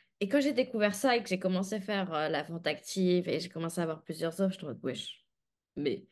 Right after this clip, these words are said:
pourquoi j'ai pas connu ça avant ? Eh, c'est un délire, c'est un truc de ouf! Déjà, en termes d'income, genre, ça skyrocket, laisse tomber. Genre, le nombre de trucs, eh, je comprends pas pourquoi les gens font pas.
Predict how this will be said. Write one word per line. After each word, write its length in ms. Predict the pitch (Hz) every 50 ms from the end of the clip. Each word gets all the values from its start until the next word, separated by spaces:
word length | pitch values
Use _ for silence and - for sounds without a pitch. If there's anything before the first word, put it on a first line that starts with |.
| - - - - _
pourquoi 240 | - 220 202 - 330
j'ai 120 | 220 175 185
pas 140 | 190 180
connu 220 | 180 175 160 160 151
ça 180 | - - 175
avant ? 420 | - - - 180 190 165 180 165 151 - - _ _ _ - - - - - _ _ _ _ _ - 359
Eh, 120 | 349 285
c'est 160 | 240 - - 240
un 140 | 185 180
délire, 720 | 170 165 180 196 359 392 392 370 415 440 427 294 220 - - - - - - _
c'est 140 | - 214
un 100 | 190 165
truc 220 | - - - 196 180
de 160 | 180 190 226
ouf! 240 | 359 453 392 277 202 185 - -
Déjà, 460 | 90 - 185 240 262 311 330 226 160
en 60 | 175
termes 300 | 185 214 190 180 175 175
d'income, 500 | 170 170 190 196 190 196 254 226 196 180
genre, 220 | - 147 147 - - - _
ça 280 | - - - 156 151
skyrocket, 680 | 151 - - 214 202 190 185 190 190 196 226 214 214 -
laisse 220 | 180 160 160 -
tomber. 420 | - 175 170 165 185 202 196 - _ -
Genre, 300 | 180 - - 165 151 - - _ _ _ -
le 160 | 175 185 185
nombre 320 | 185 202 226 226 214 196
de 100 | 185 190
trucs, 400 | 190 190 - 226 196 - - - - _ _ - - -
eh, 160 | 214 202 185 - - - _ _ _ -
je 100 | 185 190
comprends 220 | 190 185 - -
pas 160 | 190 185 185 185
pourquoi 280 | 180 165 - 185 175
les 100 | 151 160
gens 140 | 165 175 170
font 200 | 170 - 170 151 - -
pas. 320 | 180 185 220 294 381